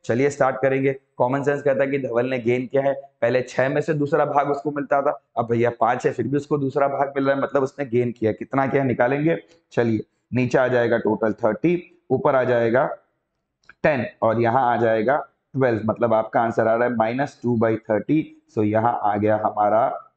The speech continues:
गेन, धवल गेन कर रहा है टू बाई थर्टी शेयर। अब again कोमल का मैं निकाले बिना भी आपको बता सकता हूँ कि कोमल का आंसर आएगा नाइन माइनस टू, that is सेवन बाई थर्टी का गेन रहेगा कोमल को। मैंने कहा था हर क्वेश्चन में gain is equal to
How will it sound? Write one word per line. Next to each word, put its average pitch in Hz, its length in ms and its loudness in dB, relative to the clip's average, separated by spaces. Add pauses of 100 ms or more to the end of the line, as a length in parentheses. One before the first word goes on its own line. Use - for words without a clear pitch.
(120)
गेन, 107 460 -2
धवल 107 360 0
गेन 127 260 0
कर 131 140 0
रहा 131 140 2
है 143 140 0
टू 117 200 -2
बाई 120 160 2
थर्टी 117 340 -4
शेयर। - 340 0 (340)
अब 123 160 0
again 160 400 2 (240)
कोमल 156 340 2
का 160 140 2
मैं 160 120 0
निकाले 151 420 0
बिना 156 240 2
भी 160 120 2
आपको 143 300 0
बता 131 260 0
सकता 139 240 -2
हूँ 139 100 -4
कि 143 100 -4
कोमल 127 360 0
का 139 100 0
आंसर 127 280 0
आएगा 135 240 2
नाइन 131 340 -2
माइनस 131 300 -8
टू, 151 80 -2
that 123 160 -2
is 131 80 -4
सेवन 135 420 -4
बाई 139 120 2
थर्टी 127 400 -4
का 131 140 0
गेन 127 360 -2
रहेगा 117 280 0
कोमल 113 300 -2
को। 135 260 -4 (260)
मैंने 120 240 -4
कहा 143 380 0
था 135 180 0 (340)
हर 175 180 0
क्वेश्चन 151 500 -2
में 143 120 -6 (100)
gain 156 260 0
is 135 120 -4
equal 143 280 -2
to 147 80 0